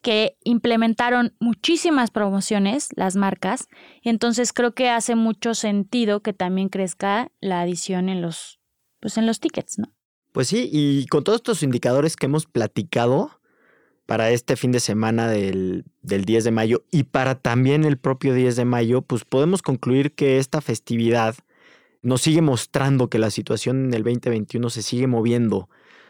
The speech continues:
Speaker 2: hacia una estabilidad, si lo podemos llamar de alguna manera, un poquito más constante.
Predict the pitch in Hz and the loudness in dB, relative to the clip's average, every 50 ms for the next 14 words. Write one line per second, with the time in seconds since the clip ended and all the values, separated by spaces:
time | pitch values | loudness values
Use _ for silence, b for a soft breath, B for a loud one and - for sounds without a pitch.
0 | b b b - - 101 - - 113 120 127 127 127 127 127 127 127 127 123 - | b b b -6 -4 -2 -2 0 0 0 0 2 2 2 0 0 0 -2 -2 -4
1 | - _ _ _ _ _ _ _ - 117 110 - 117 113 120 113 120 123 131 131 | -8 _ _ _ _ _ _ _ -8 -8 -4 -4 -2 0 0 2 2 2 2 2
2 | 135 127 113 - - 117 107 - - 117 120 127 117 110 101 104 110 110 110 113 | 2 0 -2 -2 -2 -2 0 0 2 0 2 2 2 2 2 0 0 0 0 0
3 | 110 110 110 107 107 110 110 110 104 101 107 107 110 113 117 - 107 110 - 110 | 0 0 0 -2 -2 -2 -2 -2 -2 -2 0 0 0 -2 -2 -2 -4 -4 -4 -4
4 | 101 - - 110 110 107 107 - - 113 107 104 98 - - - 107 110 107 - | -4 -2 -2 0 0 0 -2 -2 -2 -2 -2 -2 -2 -4 -4 -2 0 0 0 -2
5 | - - 87 82 - | -4 -8 -10 -10 -12